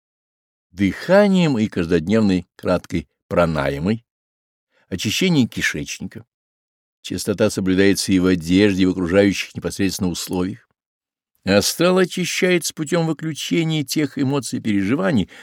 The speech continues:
которые несоизмеримы с высшими устремлениями духа, и путём сурового контроля над рефлексами сознания. Ментал может быть очищен только при условии, если соблюдена мысль, если сознание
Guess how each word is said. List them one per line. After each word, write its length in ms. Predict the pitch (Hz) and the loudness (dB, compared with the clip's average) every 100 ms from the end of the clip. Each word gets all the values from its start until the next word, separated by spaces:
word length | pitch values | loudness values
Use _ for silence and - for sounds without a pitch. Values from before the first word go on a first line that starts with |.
| - | -18
которые 800 | - 101 - - 233 196 135 95 | 2 2 2 -2 0 4 4 4
несоизмеримы 760 | 95 104 - 95 82 92 95 90 | 2 0 0 -2 2 2 2 2
с 180 | - - | -2 -2
высшими 460 | 92 143 - 143 | 0 0 -4 -6
устремлениями 580 | 139 - 123 113 117 113 | -6 -6 -2 -2 0 -2
духа, 360 | 98 98 - - _ _ _ _ _ _ _ _ _ | -2 -6 -8 -20 _ _ _ _ _ _ _ _ _
и 80 | - | -12
путём 280 | 87 92 87 | -8 -2 -2
сурового 640 | - - 87 95 95 90 | -2 -4 2 4 4 2
контроля 600 | 85 90 87 - 95 95 90 - _ | 0 -2 -2 2 4 4 2 -12 _
над 180 | 98 95 | 2 4
рефлексами 640 | 98 - 98 98 - 110 | 2 2 0 2 2 0
сознания. 480 | 101 104 123 110 78 _ _ _ _ _ _ _ _ _ _ _ - | 0 -4 -2 -4 -6 _ _ _ _ _ _ _ _ _ _ _ -4
Ментал 640 | 82 90 82 - 202 214 | 0 0 0 2 4 4
может 220 | 190 180 | 2 0
быть 140 | 170 175 | -2 -4
очищен 500 | 156 175 - 170 147 | -4 -4 -4 -4 0
только 320 | 165 139 143 | -2 0 -2
при 140 | 131 | 0
условии, 560 | 127 120 - 127 123 123 | 0 -2 -2 4 6 6
если 360 | 120 - 113 _ _ _ _ | 4 2 -4 _ _ _ _
соблюдена 460 | - 95 95 98 | -6 -2 2 4
мысль, 640 | 95 95 98 107 110 - 139 | 4 4 4 4 2 0 0
если 300 | 113 95 98 | 0 -2 -4
сознание 580 | - 90 90 95 95 | -4 -2 2 2 2